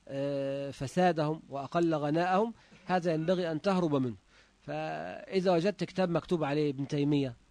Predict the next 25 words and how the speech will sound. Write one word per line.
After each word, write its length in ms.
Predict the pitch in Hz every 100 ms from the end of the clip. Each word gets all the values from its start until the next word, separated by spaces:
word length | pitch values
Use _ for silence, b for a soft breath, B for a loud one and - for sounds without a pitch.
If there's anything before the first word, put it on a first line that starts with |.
| _
أو 120 | 135
ابن 120 | 127 127
القيم، 480 | - 135 127 117 101 b b b b _ -
أو 180 | 160 156
مكتوب 380 | 139 127 147 135
عليه 300 | 131 135 131
ابن 160 | 123
رجب، 400 | 131 143 131 127 117 - - _ 214
أو 120 | 202
مكتوب 380 | 165 - 156 147
عليه 520 | 143 143 139 135 - 190 B - _ 117
الألباني 720 | 160 175 156 160 151 139 139 139
أو 120 | 135
ابن 200 | 127 131
باز 400 | 143 143 131 123
أو 100 | 135
ابن، 240 | 131 143
خلاص 340 | - 285 339 190
الشخ-، 480 | 190 - 190 -
الشخ-، 420 | 165 - 185 - 165
الشخصيات 520 | 160 180 - 233 -
تعرفها 360 | - 262 185
في 80 | 151
القديم 520 | 208 180 165 185 208
وف-، 180 | 147 143